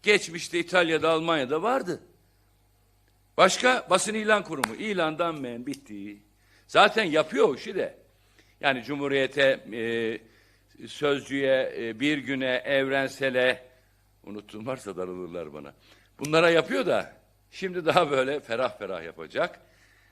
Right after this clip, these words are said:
İşte Anayasa Mahkemesi de zaten yapamazsın dedi, demiş basın ilan kurumuna Ağustos ayında. Eylül, Ekim iki ay olmuş. Şimdi basın ilan kurumu üzerinden de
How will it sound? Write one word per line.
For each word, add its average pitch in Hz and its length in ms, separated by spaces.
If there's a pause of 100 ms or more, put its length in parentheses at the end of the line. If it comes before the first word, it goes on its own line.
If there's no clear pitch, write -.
(400)
İşte - 200
Anayasa 139 420
Mahkemesi 143 560
de 147 100
zaten 127 400
yapamazsın 107 680
dedi, 80 380
demiş 104 420 (760)
basın 95 240
ilan 95 280
kurumuna 82 340
Ağustos 131 420
ayında. 76 280
Eylül, 110 320
Ekim 95 260
iki 123 200
ay 101 100
olmuş. 92 380 (420)
Şimdi 131 500
basın 151 260
ilan 139 320
kurumu 104 300
üzerinden 107 560
de 185 300